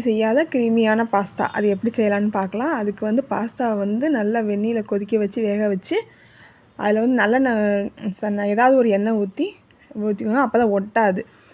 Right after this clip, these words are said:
லைட்டா நான் அதில் உப்பு போட்டு தான் வேக வச்சிருக்கேன். அதே மாதிரி நீங்களும் போட்டுக்கோங்க. அப்புறம் கார்னையும் தனியா உப்பு போட்டு வேக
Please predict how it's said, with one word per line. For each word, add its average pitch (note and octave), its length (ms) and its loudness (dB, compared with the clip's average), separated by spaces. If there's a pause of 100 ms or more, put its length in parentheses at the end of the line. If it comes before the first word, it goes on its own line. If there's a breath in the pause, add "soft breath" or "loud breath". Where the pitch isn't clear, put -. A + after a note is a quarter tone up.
(260 soft breath)
லைட்டா A3+ 260 6
நான் C4 120 4
அதில் G#3+ 180 4
உப்பு B3+ 240 -2
போட்டு A3 200 6
தான் A3 140 0
வேக G3+ 220 -2
வச்சிருக்கேன். G3+ 440 -2 (680 soft breath)
அதே G#3+ 160 2
மாதிரி A3+ 140 4
நீங்களும் A3 240 2
போட்டுக்கோங்க. G#3 360 -2
அப்புறம் A#3 280 -4
கார்னையும் B3 440 2
தனியா A3+ 360 0
உப்பு G#3+ 200 -4
போட்டு G#3 220 0 (100)
வேக G#3 140 2